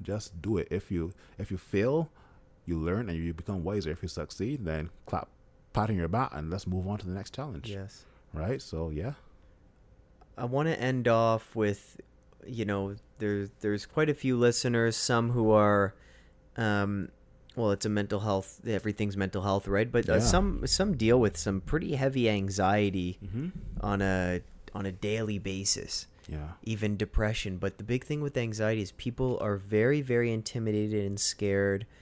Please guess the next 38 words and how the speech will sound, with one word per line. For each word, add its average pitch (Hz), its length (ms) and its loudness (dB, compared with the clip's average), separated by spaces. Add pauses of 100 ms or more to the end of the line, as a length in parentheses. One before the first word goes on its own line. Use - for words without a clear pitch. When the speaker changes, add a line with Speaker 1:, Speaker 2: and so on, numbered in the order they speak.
(420)
Speaker 2:
of 101 260 0
the 107 200 -2
unknown. 98 680 0 (200)
Speaker 1:
Mm-hmm. 110 340 -6 (300)
Speaker 2:
And 98 360 -4
what 113 320 4 (100)
if 113 320 -2
this 107 220 4
happened? 95 520 -2
What's 104 320 -4
going 107 360 0
to 98 100 2
happen? 98 580 -2
Will 104 180 2
I 104 120 2
be 104 160 -4
prepared 101 560 0
if 95 140 -4
this 101 220 -2
happens? 95 540 -4 (760)
And 113 160 0
by 104 100 6
you 180 540 4 (240)
coming 117 240 2
back 117 300 6
to 113 100 0
you 110 160 2
coming 110 320 2
to 101 40 0
Canada, 101 640 4 (600)
you 135 480 0 (240)
could 143 220 2
have 127 140 2
had 113 340 4
and 101 280 0
probably 113 280 2
did 113 180 4
have 107 240 0